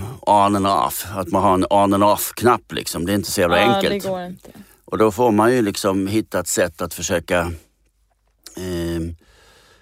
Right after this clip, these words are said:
Speaker 1: hitta rytmen på något sätt. På ett lugnare, jag vet inte. Det är, det är jävligt svårt det där, men jag tror att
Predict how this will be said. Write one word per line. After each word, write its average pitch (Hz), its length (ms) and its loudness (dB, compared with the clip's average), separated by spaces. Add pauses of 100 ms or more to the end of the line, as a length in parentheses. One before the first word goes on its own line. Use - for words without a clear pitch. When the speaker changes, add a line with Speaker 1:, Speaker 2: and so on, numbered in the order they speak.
(160)
Speaker 1:
hitta 101 240 2
rytmen 95 360 0
på 80 100 -6
något 71 120 -4
sätt. - 400 -8
På 85 180 -2
ett - 220 -12
lugnare, 90 600 0
jag 80 100 -2
vet 104 140 -6
inte. 92 220 -2
Det 104 200 2
är, 107 180 2
det - 140 -2
är 120 100 4
jävligt 127 240 2
svårt 135 380 2
det 120 60 0
där, 98 100 6
men 98 140 4
jag 101 120 2
tror 127 340 4
att - 340 -2